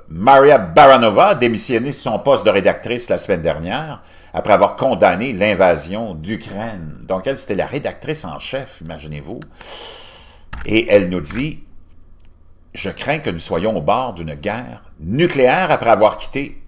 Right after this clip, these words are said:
les médias d'État russes à propos de l'Ukraine. » Et ça m'amène à vous parler de ça. Une attaque par impulsion électromagnétique, une fameuse, euh, E M P, hein, en anglais, qui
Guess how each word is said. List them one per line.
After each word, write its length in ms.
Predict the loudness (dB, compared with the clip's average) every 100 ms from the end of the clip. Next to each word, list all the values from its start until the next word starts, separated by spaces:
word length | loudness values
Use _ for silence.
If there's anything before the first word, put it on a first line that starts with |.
| -16
les 200 | -4 -2
médias 360 | 0 -4 -2 -2
d'État 320 | 0 0 -2
russes 560 | -4 -8 -12 -14 -20 -20 _ -20 -20 -20 -18 -14
à 60 |
propos 440 | -10 -10 -10 -12 -12
de 200 | -10 -10 -10 -20 -20 -20
l'Ukraine. » 720 | -12 -10 -10 -4 -6 -4 -12 -16 -12 -10 -10 -12 -12
Et 80 | -8
ça 180 | -2 -2
m'amène 340 | -4 -6 -8
à 60 | -8
vous 120 | -10
parler 360 | -10 -8 -8 -10
de 160 | -10
ça. 300 | -10 -10 -10 -14 -16 -18 -16 -16 -16 -20 -20 -20 -20 -20 -20 -20 _ -14
Une 160 | -4 -2
attaque 340 | 0 -4 -2
par 140 | -4
impulsion 480 | -2 -6 -8 -6 -4
électromagnétique, 840 | -2 -4 -4 -2 -2 -4 -8 -8 -8
une 120 | -10
fameuse, 460 | -8 -6 -6 -10 -12
euh, 140 | -14 -10
E 100 | -6 -4
M 160 | -6
P, 240 | -10 -12 -12
hein, 200 | -14 -16 -18 -20 -20 -20 -20 -20 -20 -20 -20 -20 -14
en 140 | -10
anglais, 500 | -8 -8 -12 -12 -18 -20 -20 -16
qui 500 | -14 -12 -12 -12